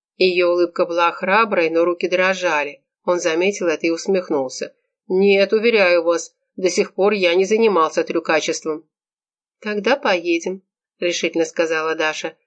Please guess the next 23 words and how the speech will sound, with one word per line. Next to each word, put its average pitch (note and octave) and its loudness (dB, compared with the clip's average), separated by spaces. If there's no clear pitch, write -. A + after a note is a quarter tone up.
«Рассчитываю G3+ 0
на F#3 2
ваше G#3+ -2
благородство». F3 -2
«Господи, F#3+ 0
где E3+ 2
вы A#3 4
нахватались G3+ 2
таких G#3+ 0
слов?» G3+ 0
пробормотал D#3+ 0
Олег, F#3 0
заводя D#3 -2
мотор. D#3 -4
«Ужасная F#3+ 0
женщина! D#3 -2
Современные G3 2
маркетологи F3 0
не F#3 2
должны G#3 2
быть E3 0
такими E3+ 0
трепетными». D#3+ -2